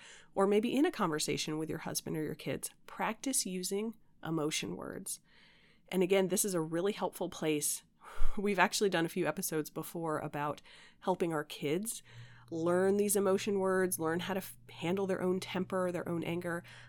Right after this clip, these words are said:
Um, I'll put a link in the show notes to some of those earlier episodes. Um, you can find that at love your people well dot com forward slash zero seven six. But this is a great activity, again, if someone else is being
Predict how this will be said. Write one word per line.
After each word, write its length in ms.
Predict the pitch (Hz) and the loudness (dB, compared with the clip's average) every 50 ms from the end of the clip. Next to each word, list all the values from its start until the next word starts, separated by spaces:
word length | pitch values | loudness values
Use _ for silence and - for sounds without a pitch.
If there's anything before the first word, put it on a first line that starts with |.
| - - - | -14 -8 -4
Um, 160 | 170 151 - | -4 0 4
I'll 120 | - 196 202 | 4 4 4
put 100 | 196 202 | 4 2
a 60 | 185 | 2
link 480 | 170 170 170 170 180 - - - - - - | 4 4 4 4 2 2 -2 -10 -10 -2 0
in 180 | 180 165 165 | 2 2 2
the 60 | 160 | 2
show 260 | 151 - - 156 151 160 | 0 0 0 2 2 2
notes 380 | 170 175 190 - - - - - | 2 2 0 0 -2 -4 -4 -4
to 120 | - - 190 | -6 -6 -2
some 160 | - 180 170 | 0 0 0
of 60 | 160 | 0
those 180 | 165 165 165 - | 0 0 -2 -2
earlier 320 | 156 156 160 175 180 - | -2 -2 -2 -2 -2 -2
episodes. 720 | - - - 208 - - 233 233 247 277 285 - - - - - - | -4 -4 -6 -6 -6 -6 -6 -4 -4 -4 -2 -2 -4 -6 -6 -8 -8
Um, 220 | 175 165 156 185 | -6 -4 -4 -4
you 80 | 175 - | -4 -4
can 120 | 175 170 | -6 -4
find 260 | - 175 165 170 175 | -2 -2 -2 0 0
that 220 | 170 165 160 - - | 0 0 0 0 -2
at 280 | 170 165 147 - - - - - - | -4 -4 -4 -6 -8 -12 -18 -14 -10
love 300 | - 170 165 170 175 180 | -6 -4 -2 -2 0 0
your 120 | 190 175 | -2 -2
people 300 | - - 185 - 165 156 | -2 -6 -6 -4 -2 -2
well 140 | 160 156 147 | 0 -2 -2
dot 220 | 143 147 - - | -2 -4 -4 -6
com 320 | - - 220 220 226 226 208 | -6 -2 0 2 2 2 0
forward 320 | - - 196 160 156 156 | -2 -4 -4 -4 -2 -2
slash 320 | - 175 160 160 - - - | -4 -4 -4 -6 -6 -8 -8
zero 520 | 170 165 170 170 170 175 165 165 165 - - | -6 -4 -2 -2 -2 -2 -2 -4 -6 -6 -6
seven 520 | - - - - 170 139 151 156 147 147 - | -4 -4 -4 -4 -4 -6 -6 -8 -8 -8 -10
six. 540 | - - - - 269 330 - - - - - - - - - - - - - - - - - - | -8 -6 -4 -2 -2 -2 -2 -2 -4 -4 -4 -8 -14 -20 -20 -20 -20 -20 -20 -20 -20 -20 -8 -6
But 100 | 220 - | 2 4
this 180 | 226 233 - 262 | 6 6 6 4
is 100 | 226 240 | 4 2
a 60 | 226 | 0
great 400 | 190 196 180 180 196 190 190 180 | 0 0 0 2 2 2 2 0
activity, 480 | 180 175 - - - 185 190 196 175 | -2 -4 -4 -4 -2 0 0 0 0
again, 580 | - 160 175 - 165 156 160 170 202 269 311 - - | -2 -4 -4 -4 -2 0 2 2 4 4 4 4 2
if 100 | 202 180 | 0 0
someone 340 | - - 214 208 208 202 - - | 0 0 2 2 2 2 2 0
else 300 | 160 165 180 202 - - - | -2 -2 -2 0 -2 -2 -2
is 140 | 240 214 | -2 -4
being 400 | - - 220 220 214 214 220 226 | -2 -2 -2 0 0 0 -2 -4